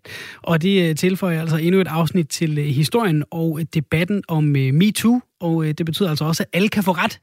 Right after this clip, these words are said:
Altså, dem, der mener, ja, det har konsekvenser, og dem, der mener, ja, det er gået over gevind. Altså, begge sider vil i dagens begivenheder kunne finde bevis for, at deres argument har vu-, argument har vundet dagen i dag.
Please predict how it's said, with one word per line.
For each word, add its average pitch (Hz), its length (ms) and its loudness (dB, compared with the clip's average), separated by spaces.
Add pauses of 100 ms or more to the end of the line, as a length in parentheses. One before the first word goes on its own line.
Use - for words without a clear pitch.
Altså, 185 180 2 (400)
dem, 220 160 2
der 226 80 0
mener, 196 240 2
ja, 151 260 2 (200)
det 202 120 4
har 180 100 2
konsekvenser, 160 840 0
og 165 140 -2
dem, 185 140 2
der 202 80 2
mener, 160 240 2
ja, 160 240 0 (120)
det 190 80 2
er 180 40 4
gået 160 180 -2
over 170 180 2
gevind. 151 280 0
Altså, 165 200 0
begge 202 320 0
sider 190 340 0
vil 165 320 0
i 165 40 -4
dagens 165 400 0
begivenheder 151 520 0
kunne 135 280 -2
finde 147 220 -2
bevis 151 320 0
for, 170 60 -2
at 147 160 -2
deres 151 260 -2
argument 147 360 0
har 143 100 -4
vu-, 135 200 -4
argument 156 460 -2
har 139 60 -2
vundet 151 300 -2
dagen 131 180 -4
i 123 40 -4
dag. 127 200 -6